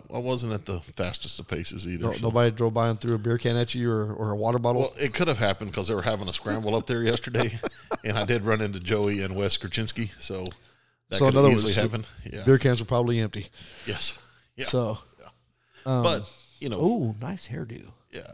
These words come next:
Speaker 1: It,
Speaker 2: That
Speaker 1: it's
Speaker 2: is
Speaker 1: good to
Speaker 2: nice.
Speaker 1: see the golf course back open.
Speaker 2: It is
Speaker 1: There, there for a
Speaker 2: awesome.
Speaker 1: while, it, it shut down, and I don't even wanna get into all the politics on all
Speaker 2: Nah,
Speaker 1: that.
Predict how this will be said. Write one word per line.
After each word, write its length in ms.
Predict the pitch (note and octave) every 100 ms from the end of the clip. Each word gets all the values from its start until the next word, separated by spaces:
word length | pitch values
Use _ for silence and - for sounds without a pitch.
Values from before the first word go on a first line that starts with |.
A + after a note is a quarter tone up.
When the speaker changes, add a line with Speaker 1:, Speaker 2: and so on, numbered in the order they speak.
| _ -
Speaker 1:
It, 100 | C3
Speaker 2:
That 140 | C#3+
Speaker 1:
it's 140 | B2+
Speaker 2:
is 80 | A2
Speaker 1:
good 200 | A2+ D#3
to 40 | C3
Speaker 2:
nice. 120 | A2
Speaker 1:
see 340 | B2+ A#2 A2+
the 180 | G2+ G2+
golf 300 | G2 G2+ -
course 340 | G#2 G2 - - A2 B2 _ _ -
back 240 | G2 F2+
open. 240 | D#2 - - - -
Speaker 2:
It 220 | A2+ G2+
is 280 | A#2 A2 G2
Speaker 1:
There, 120 | G#2+ A#2
there 100 | B2+
for 60 |
a 40 | A2+
Speaker 2:
awesome. 180 | A#2+ A2
Speaker 1:
while, 340 | A2+ A2+ G#2
it, 180 | F#2 -
it 220 | F#2+ -
shut 220 | A#2 G2
down, 360 | G#2 G2 G2 F#2+ - -
and 200 | G2 G2
I 80 | A2+
don't 120 | A2+
even 100 | G#2
wanna 160 | F#2+ F#2+
get 160 | F#2 F#2+
into 180 | F#2+
all 140 | F2+ F#2
the 80 | E2+
politics 500 | F2 F#2+ F#2+ E2 F2+
on 100 | F2+
all 60 |
Speaker 2:
Nah, 180 | F2 F#2
Speaker 1:
that. 140 | G2